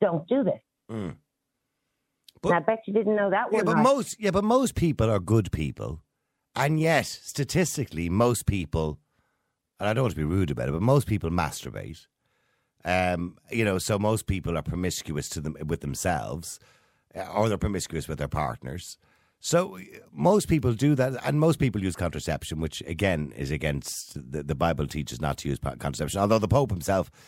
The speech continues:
Speaker 2: said that contraception was okay. But most people
Speaker 1: The Pope says a lot of things
Speaker 2: I know he
Speaker 1: okay.
Speaker 2: does, yeah, I know.
Speaker 1: Don't mind the Pope. He's misleading the, he's misleading all of the Roman Catholics in the world.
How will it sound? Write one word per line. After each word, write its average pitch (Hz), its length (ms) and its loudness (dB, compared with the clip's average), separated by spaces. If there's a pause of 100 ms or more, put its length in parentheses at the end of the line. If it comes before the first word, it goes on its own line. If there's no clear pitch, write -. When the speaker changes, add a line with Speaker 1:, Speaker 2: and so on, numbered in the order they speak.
Speaker 2:
said 87 200 -4
that - 160 -4
contraception - 540 -8
was 62 100 -8
okay. 62 300 -8 (480)
But 170 140 -2
most 202 360 4
people 80 340 -2
Speaker 1:
The - 80 2
Pope 349 340 -2 (200)
says 277 240 2
a 214 60 0
lot 226 220 -2
of 269 80 -16
things 214 200 -2
Speaker 2:
I 78 120 -2
know - 180 0
he 67 40 -6
Speaker 1:
okay. - 160 -4
Speaker 2:
does, - 120 -8
yeah, 62 140 -12 (220)
I - 40 -14
know. 65 120 -16 (380)
Speaker 1:
Don't 262 160 2
mind 277 260 0
the 240 60 -4
Pope. 233 380 0
He's 208 180 0
misleading 240 600 0
the, 202 100 -2 (140)
he's 208 200 -4
misleading 247 760 0 (240)
all 220 240 2
of 202 120 0
the 214 100 2
Roman 196 320 2
Catholics 185 560 -2
in 180 160 0
the 165 80 2
world. 202 300 2